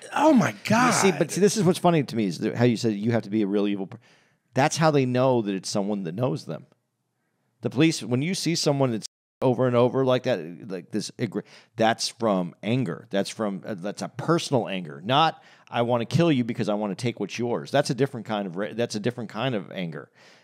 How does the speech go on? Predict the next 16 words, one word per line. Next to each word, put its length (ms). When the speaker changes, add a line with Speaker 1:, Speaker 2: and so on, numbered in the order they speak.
Speaker 2:
You 140
have 140
to 60
have 200
a 20
different 320
kind. 160
That, 160
that, 160
that's 160
controlled 480
anger. 220
You, 180
you're 220
gonna, 260
you, 140